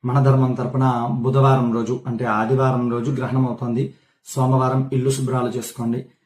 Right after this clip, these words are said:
మంగళవారం గ్యాప్ ఇచ్చి బుధవారం రోజు మన ఆలయంలో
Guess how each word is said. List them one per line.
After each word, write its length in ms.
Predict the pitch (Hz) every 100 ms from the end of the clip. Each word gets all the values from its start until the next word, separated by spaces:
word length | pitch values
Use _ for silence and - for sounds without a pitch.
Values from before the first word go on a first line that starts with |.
| _ -
మంగళవారం 600 | 117 120 123 120 120 117
గ్యాప్ 240 | 117 -
ఇచ్చి 220 | 135 -
బుధవారం 500 | 143 131 131 131 123
రోజు 400 | 117 117 170 196 135
మన 220 | 120 117
ఆలయంలో 680 | 113 120 120 117 160 190